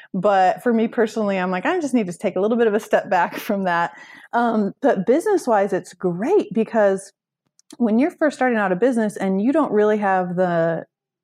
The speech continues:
I mean, like we said, neither of us had borrowed money, right, to start our businesses. When you don't have the funds to do that, you don't really have a lot of money to have a marketing campaign or to hire a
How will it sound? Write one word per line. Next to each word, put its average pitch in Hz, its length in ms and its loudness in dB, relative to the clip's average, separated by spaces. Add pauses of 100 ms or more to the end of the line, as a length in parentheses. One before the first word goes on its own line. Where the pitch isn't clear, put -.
(140)
I 185 100 -4
mean, 180 300 -2 (300)
like 180 300 -2
we 190 80 0
said, 185 300 0
neither 196 260 0
of 180 80 -2
us 175 160 -2
had 170 140 -6
borrowed 165 260 0
money, 196 220 -2
right, 165 180 -4
to 175 60 -12
start 170 240 -6
our 160 100 -2
businesses. 180 580 -6 (380)
When 233 140 2
you 285 80 4
don't 330 200 0
have 247 200 0
the 185 80 -2
funds 226 460 -2
to 196 120 -4
do 202 160 0
that, 247 320 0
you 214 140 2
don't 269 260 0
really 247 280 2
have 226 160 2
a 202 40 0
lot 190 220 2
of 180 80 0
money 185 460 -2
to 175 220 0
have 165 300 -2
a 190 60 -2
marketing 214 580 -2
campaign 165 640 -6 (380)
or 185 380 2
to 202 220 -4
hire 196 420 0
a 185 60 -4